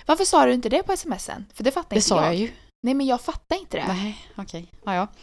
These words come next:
Speaker 2: Nej, så jag bara, nu
Speaker 1: Alltså, jag fattar inte att du ville liksom, eh, promota dig själv, typ.
Speaker 2: Jaha, jo, men det var, det var det det handlade om, liksom.
Speaker 1: Ja.
Speaker 2: Jag bara, nu, det här
Speaker 1: Nu känner jag ju ännu mer att jag vill åka.
Speaker 2: <laughs> Jag bara, det här behöver jag, typ.
Speaker 1: Ja.
Speaker 2: Och så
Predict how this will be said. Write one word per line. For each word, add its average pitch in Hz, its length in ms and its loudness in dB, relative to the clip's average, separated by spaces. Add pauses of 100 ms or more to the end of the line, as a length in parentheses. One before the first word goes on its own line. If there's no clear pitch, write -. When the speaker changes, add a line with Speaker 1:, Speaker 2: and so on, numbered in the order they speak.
(240)
Speaker 2:
Nej, 294 280 4
så - 140 2
jag 226 120 6
bara, 180 200 10
nu 214 320 0
Speaker 1:
Alltså, 247 180 6
jag 262 100 6
fattar 277 260 -2
inte 240 220 0
att 202 140 -6
du 208 200 2
ville 190 240 -2
liksom, 180 580 -4
eh, 196 140 -4 (680)
promota 214 420 2
dig 190 80 -2
själv, 240 300 0
typ. - 160 -6
Speaker 2:
Jaha, 220 360 4
jo, 202 200 0
men 202 160 0
det 202 80 4
var, 190 220 2
det 190 140 -2
var 180 140 -2
det 165 180 -2
det 147 80 0
handlade 165 600 2
om, 160 100 6
liksom. 160 200 -2
Speaker 1:
Ja. - 60 0
Speaker 2:
Jag 220 100 2
bara, - 80 6
nu, 220 320 0 (100)
det 196 80 6
här 214 180 8
Speaker 1:
Nu 254 80 8
känner 208 280 4
jag 185 100 10
ju 185 120 8
ännu 202 260 2
mer 240 180 2
att 165 140 -2
jag 165 120 0
vill 170 140 -2
åka. - 320 -6
Speaker 2:
<laughs> - 100 -6
Jag 233 140 4
bara, 170 100 2
det 170 80 4
här 185 140 6
behöver 175 360 2
jag, 190 80 -4
typ. - 300 -8
Speaker 1:
Ja. 220 220 -2 (160)
Speaker 2:
Och 214 180 -2
så 180 760 0